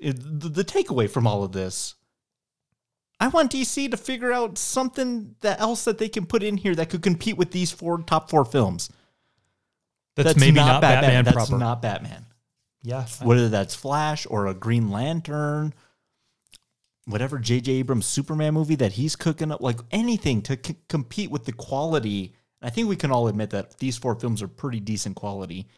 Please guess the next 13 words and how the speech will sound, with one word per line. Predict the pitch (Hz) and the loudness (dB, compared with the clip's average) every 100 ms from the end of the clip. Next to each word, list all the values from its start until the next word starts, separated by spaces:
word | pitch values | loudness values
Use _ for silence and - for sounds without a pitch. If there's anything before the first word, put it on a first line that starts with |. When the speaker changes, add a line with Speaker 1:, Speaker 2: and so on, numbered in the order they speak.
| _ | _
Speaker 1:
and | 117 110 | -2 0
really | 113 120 | 2 2
well-made | 107 101 95 95 | 0 0 -2 -4
movies | 95 95 - - - _ - | -6 -8 -12 -12 -16 _ -12
Speaker 2:
Yep. | 160 - _ | -12 -12 _
Speaker 1:
that | 156 | -2
can | 165 196 | 0 0
compete | 202 - 285 | 0 -2 -2
with | 240 - | -2 -4
that. | 101 98 | -6 -6
I | 107 | -4
mean, | 131 143 147 143 | -2 0 -2 0
like, | 131 | -2